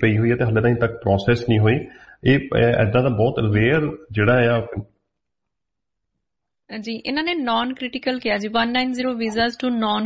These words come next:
Speaker 1: ਓਹ,
Speaker 2: critical
Speaker 1: ਨਾਨ ਕ੍ਰਿਟੀਕਲ,
Speaker 2: sectors।
Speaker 1: ਮੈਂ ਕਿਹਾ ਕਿ, ਓਕੇ, ਨਾਨ ਕ੍ਰਿਟੀਕਲ, that's fine। ਕਿਉਂਕਿ ਨਾਨ ਕ੍ਰਿਟੀਕਲ ਜਿਹੜਾ ਹੈ, ਇਹ ਪਹਿਲਾਂ ਵੀ ਗੱਲ ਕਰ ਚੁੱਕੇ, ਇਸ ਟਾਈਮ ਦੱਸਣਾ ਮੁਸ਼ਕਿਲ ਆ। ਅ, ਵਨ ਨਾਈਨ ਜ਼ੀਰੋ,
Speaker 2: ਜੀ।
Speaker 1: ਸੇਮ ਥਿੰਗ ਹੋਈ ਹੈ, it means ਹਾਲੇ ਬਾਰਾਂ ਮਹੀਨੇ ਹੋਏ ਆ।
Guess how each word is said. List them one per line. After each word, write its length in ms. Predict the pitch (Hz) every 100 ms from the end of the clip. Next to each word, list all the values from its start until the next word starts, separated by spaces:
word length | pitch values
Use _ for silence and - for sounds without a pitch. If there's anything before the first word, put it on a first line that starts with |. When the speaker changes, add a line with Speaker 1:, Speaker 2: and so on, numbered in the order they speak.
| -
Speaker 1:
ਓਹ, 160 | 139 104
Speaker 2:
critical 240 | 95 120
Speaker 1:
ਨਾਨ 100 | 117
ਕ੍ਰਿਟੀਕਲ, 360 | 120 107 107 98
Speaker 2:
sectors। 240 | 92 104
Speaker 1:
ਮੈਂ 100 | 104
ਕਿਹਾ 220 | - -
ਕਿ, 200 | - 113 107 - - - - 95 87
ਓਕੇ, 160 | - 85
ਨਾਨ 340 | 95 104 117
ਕ੍ਰਿਟੀਕਲ, 380 | 113 101 95 90 - - - - - 107
that's 120 | 104 -
fine। 260 | 90 - - - _ _ _
ਕਿਉਂਕਿ 220 | 123 120 139
ਨਾਨ 200 | 120 127
ਕ੍ਰਿਟੀਕਲ 380 | 143 143 151 151
ਜਿਹੜਾ 240 | 143 147
ਹੈ, 340 | 147 151 147 -
ਇਹ 240 | 120 120
ਪਹਿਲਾਂ 400 | 110 - 117 123
ਵੀ 100 | 135
ਗੱਲ 140 | 123 120
ਕਰ 180 | 123 113
ਚੁੱਕੇ, 340 | 123 123 113
ਇਸ 120 | 104 117
ਟਾਈਮ 180 | 113
ਦੱਸਣਾ 280 | 107 104 110
ਮੁਸ਼ਕਿਲ 420 | 107 98 - 123
ਆ। 60 | 160 - - -
ਅ, 340 | - 107 101 98
ਵਨ 200 | 107 117 - -
ਨਾਈਨ 200 | 123 120
ਜ਼ੀਰੋ, 420 | 113 120 131 127 113
Speaker 2:
ਜੀ। 100 | 107 - _ _ -
Speaker 1:
ਸੇਮ 420 | - - 143 160
ਥਿੰਗ 480 | 151 - 147 156 160 - _ _ _ _ -
ਹੋਈ 140 | 127 139
ਹੈ, 40 |
it 60 | 131
means 200 | 131 131
ਹਾਲੇ 160 | 120 123
ਬਾਰਾਂ 260 | 107 104
ਮਹੀਨੇ 280 | 123 131 123
ਹੋਏ 240 | 120 123
ਆ। 140 | 131